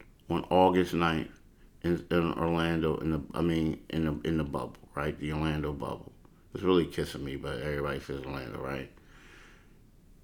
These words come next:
Lillard has scored thirty or more points in four of his last seven games against the Sixers. I mean, I got this guy going for a lot. I mean, you know,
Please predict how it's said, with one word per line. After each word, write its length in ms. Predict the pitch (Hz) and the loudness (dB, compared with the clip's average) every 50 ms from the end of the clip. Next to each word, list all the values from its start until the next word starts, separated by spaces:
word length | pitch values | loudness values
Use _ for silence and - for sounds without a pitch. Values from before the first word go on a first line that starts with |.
| - - - - - | -20 -20 -20 -8 2
Lillard 480 | - 98 101 107 113 135 147 147 143 139 | 6 8 10 12 12 12 12 12 10 10
has 220 | 127 113 107 101 | 10 8 8 8
scored 480 | - - - - 98 95 90 82 - - | 6 0 2 6 8 8 8 8 4 0
thirty 480 | - - 110 110 113 120 120 123 120 - | 6 8 10 10 10 10 8 8 6 6
or 220 | - 104 104 104 | 6 6 6 6
more 380 | 101 101 101 101 101 101 101 98 | 4 4 4 4 4 4 4 2
points 580 | - - - - 104 95 92 92 - - - - - - - - - - - - - - - - - - - - - | 2 -2 -2 2 4 6 6 6 4 2 -4 -14 -16 -18 -20 -20 -20 -20 -20 -20 -20 -20 -20 -20 -20 -20 -18 -6 0
in 160 | - 98 95 | 4 4 4
four 420 | 87 - - - 117 107 107 107 98 | 4 2 4 8 10 12 12 12 12
of 120 | 95 92 | 10 8
his 180 | - 90 82 85 | 6 4 4 6
last 440 | 85 92 95 95 98 98 87 - - | 6 6 8 8 8 6 6 4 4
seven 320 | - 95 90 92 90 80 | 6 6 6 6 4 4
games 360 | 76 85 85 85 85 82 78 | 4 4 4 4 2 2 0
against 380 | 78 71 73 78 82 76 - - | -2 -2 0 0 0 -2 -4 -8
the 100 | 64 - | -10 -10
Sixers. 480 | - - 55 - - - - - - - - - - - - - - - - - - - - - - - - | -6 -8 -8 -8 -10 -14 -16 -16 -18 -18 -20 -20 -20 -20 -20 -20 -20 -20 -20 -20 -20 -20 -20 -20 -10 0 4
I 80 | 98 101 | 8 10
mean, 580 | 104 104 101 101 101 98 95 92 90 - - - - - - - | 10 10 10 10 10 8 8 6 4 2 -2 -10 -18 -2 6 8
I 100 | - 151 | 8 10
got 220 | 127 101 95 92 | 10 8 6 6
this 160 | 98 104 101 | 6 4 4
guy 320 | - - 85 78 73 78 78 | 6 4 4 4 4 4 0
going 340 | 78 85 80 78 78 78 | 0 0 0 0 0 -2
for 200 | 78 - 71 - - | -2 -2 -4 -4 -4
a 80 | - | -4
lot. 420 | 69 67 67 69 71 - - - - - - - - - - - - - - - | -4 -4 -2 -2 -2 -2 -4 -4 -8 -16 -20 -20 -20 -20 -20 -20 -20 -12 -2 2
I 60 | 85 | 4
mean, 320 | 87 90 87 85 82 80 | 6 6 6 6 4 4
you 120 | - 104 101 | 4 6 6
know, 220 | 95 90 85 87 | 6 6 4 2